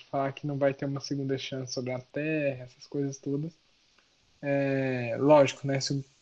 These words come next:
se ele falou isso é porque tem um sentido. E, e no final do livro, esse sentido, até o final do livro, né? Esse sentido vai ser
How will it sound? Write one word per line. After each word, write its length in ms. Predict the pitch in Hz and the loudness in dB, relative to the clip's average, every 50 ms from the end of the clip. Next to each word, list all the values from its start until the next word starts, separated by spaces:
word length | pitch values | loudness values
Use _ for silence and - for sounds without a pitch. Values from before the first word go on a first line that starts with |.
| - - - | -20 -10 -8
se 220 | - - - 139 | -6 -2 2 4
ele 200 | 139 151 165 165 | 4 4 4 2
falou 300 | - - 160 151 147 143 | 0 0 0 2 4 4
isso 260 | 143 156 151 - 170 | 2 2 2 0 -2
é 20 | 156 | -2
porque 200 | - - 170 160 | -2 -2 -2 -2
tem 400 | - - 156 147 151 156 160 151 | -2 -2 -4 -2 -2 -2 -4 -2
um 40 | |
sentido. 640 | - - - 180 175 - - 170 147 135 127 123 120 | -2 0 0 0 -2 -2 -2 -2 -2 -2 -2 -4 -6
E, 40 | 113 | -6
e 360 | 113 110 107 110 117 117 120 | -8 -10 -12 -12 -12 -12 -12
no 60 | 123 | -14
final 380 | - - - 139 131 127 127 127 | -14 -12 -12 -10 -8 -8 -6 -4
do 100 | 135 135 | -4 -4
livro, 480 | 139 139 131 127 131 131 135 143 139 139 | -2 -2 -2 -2 -2 -4 -4 -2 -2 -2
esse 180 | 135 - - - | -2 -2 -4 -4
sentido, 500 | 147 143 139 - 139 135 139 147 143 123 | -6 -6 -6 -4 -4 -2 0 0 -2 -2
até 360 | 127 - - - 147 156 170 | -4 -4 2 6 6 8 6
o 60 | 160 | 6
final 280 | - - - 139 135 135 | 2 -2 -6 -4 -4 -2
do 100 | 131 127 127 | -4 -4 -4
livro, 360 | 131 147 170 151 139 135 131 | -2 -2 -2 -2 -4 -8 -12
né? 160 | 135 135 135 | -14 -16 -18
Esse 120 | - - - | -18 -18 -16
sentido 320 | 139 135 - 139 135 131 | -16 -12 -10 -8 -8 -6
vai 180 | 131 131 131 135 | -6 -6 -6 -8
ser 560 | - - - 147 139 139 147 143 131 127 127 | -8 -8 -6 -4 -2 -2 -2 -2 -4 -8 -10